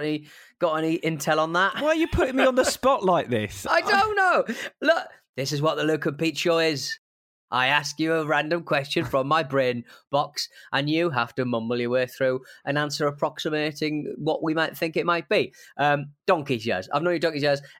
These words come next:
Speaker 1: and, uh, we finally get to do a show together, um, for the next two shows <laughs> here on the Luke and Pete Show this week. Um, but, uh, basically, um, uh, Chris is here. He's from our Clash of the Titles, uh, podcast,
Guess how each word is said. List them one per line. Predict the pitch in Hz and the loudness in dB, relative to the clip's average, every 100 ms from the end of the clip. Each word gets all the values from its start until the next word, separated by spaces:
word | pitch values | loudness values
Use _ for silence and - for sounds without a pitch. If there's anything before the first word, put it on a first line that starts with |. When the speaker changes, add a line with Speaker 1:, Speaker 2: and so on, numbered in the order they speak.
| - | -4
Speaker 1:
and, | 147 143 143 139 - | -2 0 -2 -4 -2
uh, | 117 113 | -2 -2
we | 117 | -2
finally | 143 135 | -2 0
get | 120 | -2
to | 110 | -4
do | 104 | -6
a | 98 | -4
show | 139 131 | -2 -2
together, | 120 120 117 - - _ - | -2 0 -2 -4 -12 _ -6
um, | 104 104 - | -4 -4 -6
for | 104 | -6
the | 98 | -4
next | 104 - - - - | -4 -4 -6 -10 -8
two | - 160 | -4 -2
shows | 143 117 110 120 | -2 -2 -2 -2
<laughs> | |
here | - 147 135 | -2 -2 0
on | 170 | 0
the | |
Luke | 143 143 | -2 -2
and | 139 - | -6 -4
Pete | 156 | -6
Show | - 143 | -4 -4
this | 127 127 127 | -4 -8 -6
week. | 110 - - - | -6 -6 -10 -2
Um, | 160 170 143 | 0 0 -2
but, | 175 - - | -2 -2 0
uh, | 190 180 139 | 2 2 2
basically, | 202 202 - 139 131 - | -2 -2 -2 -2 -2 -2
um, | 127 127 123 117 - | 0 0 -2 -8 -10
uh, | 107 - | -12 -10
Chris | 156 | -8
is | 143 | -6
here. | 139 123 120 - - _ | -2 -2 -2 -10 -20 _
He's | 190 202 | -4 -2
from | - 185 175 165 | 0 2 2 0
our | 143 143 | 0 0
Clash | 151 143 | -2 -6
of | |
the | 131 | -4
Titles, | 123 110 101 - | -2 -2 -4 -6
uh, | 95 - | -8 -8
podcast, | 98 - 92 - | -12 -12 -14 -14